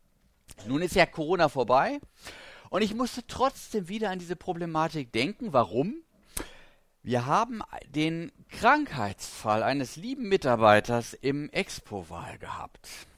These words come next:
Und in einer Slack-Gebetsgruppe wurde für ihn gebetet. Und Menschen,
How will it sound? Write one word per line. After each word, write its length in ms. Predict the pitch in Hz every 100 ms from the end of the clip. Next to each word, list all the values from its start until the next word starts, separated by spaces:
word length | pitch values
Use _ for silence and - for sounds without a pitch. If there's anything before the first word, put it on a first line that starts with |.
| _ -
Und 180 | - 123
in 160 | - 143
einer 460 | - 131 123 117
Slack-Gebetsgruppe 1600 | 117 - - 202 254 - - 117 85 123 160 - - 208 226 190
wurde 200 | 147 165
für 140 | 156 190
ihn 160 | 190
gebetet. 520 | 185 190 226 165 110
Und 120 | 110 110
Menschen, 440 | 143 185 - 175